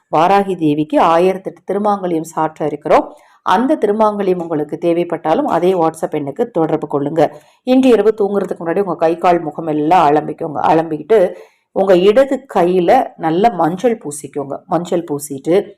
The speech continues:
அதுல ஒரு கை அளவுக்கு கல்லுப்பு எடுத்துக்கோங்க.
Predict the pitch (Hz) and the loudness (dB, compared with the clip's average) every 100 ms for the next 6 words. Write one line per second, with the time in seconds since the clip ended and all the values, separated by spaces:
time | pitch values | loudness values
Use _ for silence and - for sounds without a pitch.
0 | _ _ 160 180 202 170 160 - _ _ | _ _ -2 2 4 6 4 0 _ _
1 | - 202 262 277 - 214 220 156 151 151 | 0 4 4 2 2 4 6 6 4 0
2 | - 311 - - 190 240 262 196 143 147 | 0 -2 -2 0 2 4 2 0 -4 -6
3 | 143 139 | -6 -4